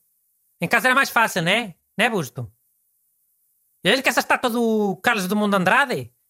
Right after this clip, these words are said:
tá sempre a ser vandalizada. E já acontecia bem antes desta moda de vandalizar as estátuas.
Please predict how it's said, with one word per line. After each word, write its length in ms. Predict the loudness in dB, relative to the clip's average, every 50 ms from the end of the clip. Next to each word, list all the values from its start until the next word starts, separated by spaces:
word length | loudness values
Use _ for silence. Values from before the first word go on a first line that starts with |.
| _ _
tá 80 | -4 -2
sempre 200 | -2 -2 -2 -2
a 20 | -2
ser 100 | 0 0
vandalizada. 920 | 2 2 2 2 0 2 2 2 4 4 2 2 0 -2 -6 -8 -10 -16 _ _ _ _ _ _ _ _ _ _ _ _ _ _ _ _ _ _ _ _ _ -4
E 40 |
já 120 | 0 0 0
acontecia 340 | 0 0 -2 -2 -2 -2 0
bem 120 | 0 0
antes 120 | 0 0
desta 220 | 0 -2 0 2 2
moda 380 | 2 2 2 2 0 0 -4
de 340 | -8 -14 _ _ _ _ -2
vandalizar 420 | 0 2 2 2 0 2 2 2 0
as 100 | 0 0
estátuas. 640 | 0 0 0 0 -2 -4 -6 -8 -8 -10 -16 -20